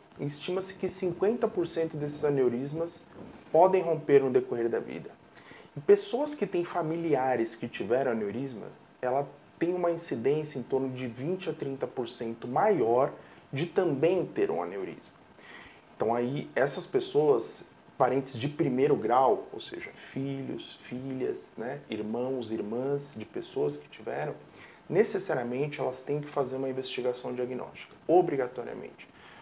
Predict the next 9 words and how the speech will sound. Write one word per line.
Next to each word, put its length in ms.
porque 240
a 80
chance 480
delas 300
terem 320
é 80
muito 400
alta. 320
E 180